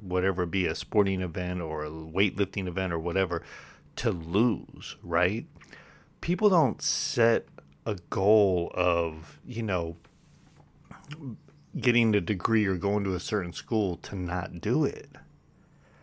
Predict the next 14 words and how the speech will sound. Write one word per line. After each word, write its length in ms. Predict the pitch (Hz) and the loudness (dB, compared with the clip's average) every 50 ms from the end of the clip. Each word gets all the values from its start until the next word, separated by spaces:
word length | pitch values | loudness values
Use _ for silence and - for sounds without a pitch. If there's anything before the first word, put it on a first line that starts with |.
| - _ - - - - - - | -20 _ -20 -20 -20 -20 -18 -10
So 200 | - - - 151 | -4 0 2 2
why 520 | 131 113 98 98 95 104 117 139 156 165 165 | 2 2 0 -2 0 0 2 2 2 0 0
is 400 | 156 139 143 165 185 190 147 110 | 2 2 4 4 4 2 2 -2
it 240 | 85 78 73 - - - - - - - - - - - _ _ _ - - - - - - - _ _ - | -6 -8 -10 -14 -14 -18 -20 -20 -20 -20 -20 -20 -20 -20 _ _ _ -20 -20 -20 -20 -20 -20 -20 _ _ -2
that 120 | - 113 107 | 0 0 2
we 140 | 107 107 | 2 2
have 180 | 98 110 110 95 | 4 2 2 2
winners 380 | 92 104 104 104 107 104 92 98 | 2 0 0 0 0 0 -2 -2
and 140 | 98 98 | -2 -2
losers 440 | 104 131 156 147 113 95 87 80 - - | -2 -2 -2 -2 -2 -2 -2 -4 -6 -6
if 380 | - 127 113 107 95 - - - - - - - | -2 0 2 2 0 -2 -8 -20 -20 -20 -16 -8
people 360 | - - 151 143 147 - 143 | -4 -2 -2 -2 -2 0 2
are 100 | 135 110 | 2 2
basically 800 | 92 80 - 98 117 110 - - - 120 107 101 95 92 90 | 0 0 -2 -2 -2 -2 -4 -8 -4 -2 -2 0 0 -2 -4